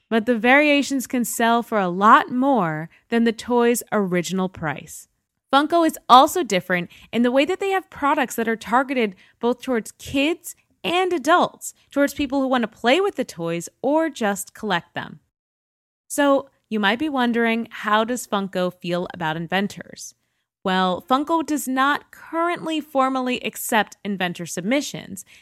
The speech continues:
They do have a relatively new games division since their acquisition of Forrest Pruzan Creative in twenty nineteen. Forrest Pruzan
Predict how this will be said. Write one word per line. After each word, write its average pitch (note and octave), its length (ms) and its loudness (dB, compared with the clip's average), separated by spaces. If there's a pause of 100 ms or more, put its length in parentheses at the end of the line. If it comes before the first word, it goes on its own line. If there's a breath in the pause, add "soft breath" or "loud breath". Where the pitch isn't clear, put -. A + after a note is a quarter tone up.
(120)
They A#3+ 180 2
do C#4 440 0
have A3 200 -4
a G#3 60 -4
relatively G3+ 580 -2
new F3+ 180 -6
games D4+ 380 -2
division F3+ 600 -6 (140 soft breath)
since F#3+ 320 -8
their F#3+ 140 -4
acquisition E3 760 -4
of D#3+ 300 -6
Forrest E3+ 360 -4
Pruzan F#3+ 520 -4
Creative D#3+ 480 -6
in D#3+ 320 -6
twenty D#3+ 340 -8
nineteen. D3 680 -8 (1080)
Forrest C#4+ 360 0
Pruzan F#3+ 640 -2